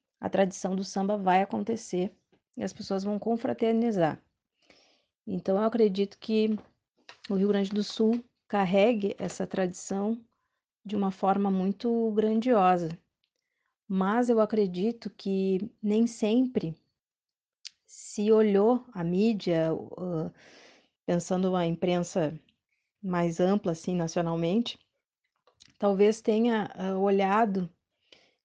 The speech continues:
com mais atenção pra essa grandiosidade do nosso samba. Eu, na minha opinião, penso que sempre ficou muito em torno de Lupicínio Rodrigues.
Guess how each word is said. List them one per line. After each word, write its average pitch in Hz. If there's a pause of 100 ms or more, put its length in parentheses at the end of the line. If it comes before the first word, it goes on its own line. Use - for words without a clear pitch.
com 202
mais 202
atenção 233 (640)
pra 208
essa 220
grandiosidade 214
do 202
nosso 196
samba. 165 (960)
Eu, 208
na 190
minha 180 (240)
opinião, 180
penso 190
que 220 (1040)
sempre -
ficou 247
muito 233
em 233
torno 226
de 214
Lupicínio 208
Rodrigues. 185